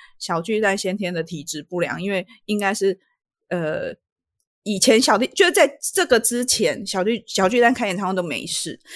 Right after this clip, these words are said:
可是开了那个捷运站之后，就，就是，呃，演唱会，就阿妹演唱会就会产生这样的，的，的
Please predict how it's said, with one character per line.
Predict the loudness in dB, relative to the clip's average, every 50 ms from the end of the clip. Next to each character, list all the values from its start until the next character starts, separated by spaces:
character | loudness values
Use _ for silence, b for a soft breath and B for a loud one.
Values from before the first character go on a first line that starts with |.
| B B B
可 | 2
是 | 2 2
开 | 2 0 0 4 4 6 6 4
了 | 4 2 2
那 | 0 0 -2 -4
个 | -4 -2 0 0 2 2 0
捷 | -2 0 0 0 0 2
运 | 0 -2 -2 -2
站 | 0 0 0 0 -2
之 | -6 -8 -8 -8 -8
后， | -8 -6 -2 -2 -2 -2 -2 _ _ _ _ _ _ _ _
就， | 0 2 4 4 2 0 -2 -8 _ _ _ _ _ _ _ _ _ _ _
就 | 0 0 0
是， | 0 2 2 2 2 0 -2 -6 -8 _ _
呃， | 0 0 0 2
演 | 0 0 0
唱 | 0 0 -2 0 0 0
会， | 0 2 2
就 | 2 0 0
阿 | 0 0
妹 | 0 0
演 | 0 -2
唱 | -4 -4 -4
会 | -4 -4
就 | -2 -2 -2 0
会 | 0 -2
产 | -2 -2 -6 -8
生 | -8 -6 -6 -4
这 | -4
样 | -4 -4 -6
的， | -10 -10 -12 -16 _ _ _ _
的， | -6 -4 -4 -4 -4
的 | -6 -6 -6